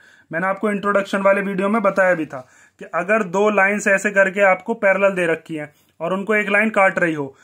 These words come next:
तो जो same side of transversal पे अंदर की तरफ एंगल होते हैं, इंटीरियर होने चाहिए, मतलब अंदर होने चाहिए, तो इन दोनों लाइन के अंदर ही है ये, और same side of transversal है,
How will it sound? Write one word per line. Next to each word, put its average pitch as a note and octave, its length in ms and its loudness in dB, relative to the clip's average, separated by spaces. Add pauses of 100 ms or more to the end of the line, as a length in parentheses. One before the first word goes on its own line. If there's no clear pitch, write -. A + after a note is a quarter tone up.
(160)
तो E3+ 80 -8
जो A3+ 140 -2
same A3+ 360 -2
side G#3+ 280 0
of G#3+ 140 0
transversal G3 680 0
पे A#3+ 80 0 (120)
अंदर G3+ 300 0
की A3 100 -4
तरफ G#3 280 0
एंगल F#3+ 280 2
होते E3 260 -4
हैं, C#3+ 180 -10 (420)
इंटीरियर G3+ 500 -2
होने G#3 220 2
चाहिए, G#3 360 0
मतलब F#3+ 300 0
अंदर E3+ 300 0
होने G3 200 0
चाहिए, G#3 240 -6
तो G3 100 -6
इन F3 120 -4
दोनों F3+ 220 0
लाइन F3+ 220 0
के F#3+ 80 -4
अंदर F#3 280 0
ही G#3 80 -4
है A3 140 0
ये, A#3 100 -2 (440)
और G#3+ 320 -6
same A3+ 400 -2
side A3 260 2
of G#3+ 140 0
transversal E3 640 -2
है, E3+ 40 -10